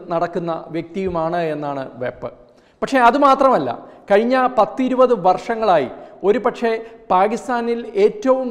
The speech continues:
കൂടുതൽ സുരക്ഷാ കവർ, കവചമുള്ള, സുരക്ഷാ കവറുള്ള, സെക്യൂരിറ്റി കവറുള്ള ഒരു, ആ, വ്യക്തി കൂടിയാണ് ഹാഫിസ് സയ്യിദ്. ഒരു രാജ്യത്തിൻ്റെ, ഒരു സംസ്ഥാനത്തിൻ്റെ ഭരണാധികാരിക്ക്, മന്ത്രിമാർക്കൊക്കെ ലഭിക്കുന്ന സുരക്ഷയാണ് ഹാഫിസ് സയ്യിദിന്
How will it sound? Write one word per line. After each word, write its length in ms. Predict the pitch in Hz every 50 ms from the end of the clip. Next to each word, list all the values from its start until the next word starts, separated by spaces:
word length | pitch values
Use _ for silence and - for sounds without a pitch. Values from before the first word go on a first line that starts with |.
| 202
കൂടുതൽ 320 | 220 220 214 202 214 214 208 190 - -
സുരക്ഷാ 540 | - 202 214 214 233 226 233 - 247 247 254 240 247 - -
കവർ, 240 | 208 190 185 220 226 - - - -
കവചമുള്ള, 520 | 190 190 208 208 214 240 226 214 175 160 131 117 - - - - - -
സുരക്ഷാ 380 | - 220 202 214 208 - 247 247 240 -
കവറുള്ള, 400 | 208 196 208 240 233 220 180 147 131 127 -
സെക്യൂരിറ്റി 400 | - 185 180 233 226 214 - 247 226 -
കവറുള്ള 400 | 214 190 196 247 269 240 202 175 156 139 - - - - - - - 196
ഒരു, 140 | 190 196 190 170 - - - - - 160
ആ, 20 | 160 160 160 156 156 147 151
വ്യക്തി 260 | 185 185 190 - 247 202
കൂടിയാണ് 460 | 233 233 208 202 185 170 160 160 156 139 - - - - - -
ഹാഫിസ് 440 | - 147 156 151 - 185 160 135 -
സയ്യിദ്. 240 | 147 120 107 - - - - _ - 185
ഒരു 140 | 214 247 262 247 233 202 165 190
രാജ്യത്തിൻ്റെ, 520 | 196 196 208 196 214 247 - 262 247 233 220 196
ഒരു 120 | 202 233 233 226 226 220 233 - - -
സംസ്ഥാനത്തിൻ്റെ 720 | 196 185 190 185 - 247 233 233 233 233 254 233 220 226 220 175
ഭരണാധികാരിക്ക്, 800 | 185 175 196 220 226 226 220 220 220 214 202 190 - - 180 151 139 151
മന്ത്രിമാർക്കൊക്കെ 720 | 165 175 185 214 226 226 226 226 220 226 220 196 - 208 196 185
ലഭിക്കുന്ന 400 | 180 151 185 185 214 190 196 185 175 - - - - - - -
സുരക്ഷയാണ് 720 | 208 196 202 208 208 - 240 208 185 170 160 156 151 139 - - - - - -
ഹാഫിസ് 420 | 180 180 185 180 214 220 - -
സയ്യിദിന് 340 | 220 190 185 165 170 165 160